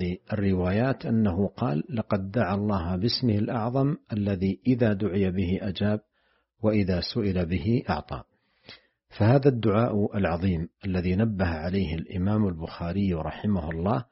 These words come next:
ينبغي أن يحرص عليه المسلم غاية الحرص، وأن يعنى به عظيم العناية في حاجاته ومطلوباته ورغباته،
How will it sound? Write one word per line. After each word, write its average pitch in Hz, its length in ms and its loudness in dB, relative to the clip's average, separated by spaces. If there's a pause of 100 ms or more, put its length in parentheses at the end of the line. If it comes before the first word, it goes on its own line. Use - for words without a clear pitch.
(500)
ينبغي 131 640 6 (120)
أن 101 140 0
يحرص 104 500 -2
عليه 92 480 -2
المسلم 113 640 2
غاية 117 380 -2
الحرص، - 500 -6 (760)
وأن 110 220 4
يعنى 110 420 4
به 98 380 2
عظيم 107 480 2
العناية 98 920 -2
في 98 120 -2
حاجاته 117 1120 -2
ومطلوباته 113 1300 -2
ورغباته، 92 720 -2